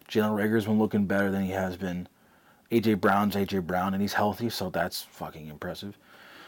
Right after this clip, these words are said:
Um, and Nakobe Dean apparently, uh, let's see. Uh, small biz-, mm, oh, it's just, it's, he's getting better healthy-wise. Great, that's great.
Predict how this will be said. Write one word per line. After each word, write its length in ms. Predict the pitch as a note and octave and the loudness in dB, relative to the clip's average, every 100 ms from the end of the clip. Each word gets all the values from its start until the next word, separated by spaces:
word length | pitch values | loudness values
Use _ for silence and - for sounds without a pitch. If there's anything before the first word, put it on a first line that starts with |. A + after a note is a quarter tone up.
| - - - | -20 -20 -6
Um, 640 | C3 B2+ A#2+ A#2+ A#2+ A#2 A2 - _ _ _ _ _ _ _ _ - - _ _ _ _ _ _ - - | 2 6 6 6 4 2 -2 -14 _ _ _ _ _ _ _ _ -20 -20 _ _ _ _ _ _ -20 -2
and 180 | C3+ B2 | 2 4
Nakobe 480 | A#2+ - B2+ B2 A2+ | 4 4 6 6 6
Dean 220 | A#2 A#2 | 6 6
apparently, 720 | G#2 A2+ A2 G#2+ G#2+ G2+ F2 | 4 4 4 4 2 0 -2
uh, 340 | E2+ E2+ A#1 | -4 -2 -2
let's 220 | F2 F#2+ - | -4 -6 -6
see. 480 | - F#2 D#2 D#2+ E2 - - - _ _ _ _ _ _ | -6 -8 -12 -16 -18 -20 -20 -20 _ _ _ _ _ _
Uh, 320 | - C#3+ C#3+ C3 | -8 -4 -4 -4
small 300 | - D3 C#3+ | 0 2 4
biz-, 540 | C#3 C#3 C3 A#2 G2+ | 4 2 0 -4 -8
mm, 1000 | G#2+ A#2 A2+ A#2+ A#2+ A#2 A#2 A#2+ A#2 A2 - - G#2+ G#2+ - _ _ _ _ - - - - _ _ _ _ _ _ _ _ _ _ _ _ - | -10 -10 -10 -10 -10 -10 -10 -10 -12 -14 -20 -14 -10 -10 -14 _ _ _ _ -20 -20 -20 -20 _ _ _ _ _ _ _ _ _ _ _ _ -4
oh, 260 | C#3 - | -2 -2
it's 200 | A#2 A#2+ | -2 0
just, 260 | B2+ A2 A2+ | 0 -2 -2
it's, 280 | A2+ A2 G2+ | -2 -2 -2
he's 180 | A2 | -2
getting 200 | G#2 G2+ | 0 0
better 160 | F#2+ F#2 | 0 -2
healthy-wise. 560 | - D2+ F#2 D2 - - | -4 -6 -10 -12 -12 -6
Great, 260 | - - - | -6 -6 -10
that's 160 | F#2 | -12
great. 220 | - - | -12 -16